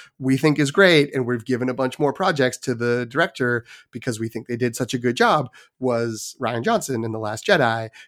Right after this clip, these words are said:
And it was just like, "This went really well. He's gonna do a trilogy. You're, you know, we're, we're, we think this movie's great." Uh, and they put it out. And, uh, I mean, I, in my opinion, they,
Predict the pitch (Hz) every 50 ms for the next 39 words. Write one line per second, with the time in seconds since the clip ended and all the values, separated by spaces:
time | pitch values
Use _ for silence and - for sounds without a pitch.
0 | - - 120 120 120 117 104 110 104 - - 101 101 107 - - 117 117 123 123
1 | 143 165 214 208 190 180 135 127 120 107 110 107 101 98 - - - - 208 214
2 | 202 165 160 190 180 175 127 120 117 - - 123 113 101 - - 120 127 - _
3 | 113 - - 117 117 110 107 - - - - - _ - - - 208 196 175 -
4 | - - - - - _ - - 123 - - 120 113 110 - 117 107 123 156 175
5 | 151 151 - _ - - - _ _ - 131 127 120 113 113 113 113 - - -
6 | 123 117 120 123 - 127 123 123 - - 147 - - - 131 123 123 - _ -
7 | 113 117 113 107 - 117 117 117 117 110 110 104 - 120 127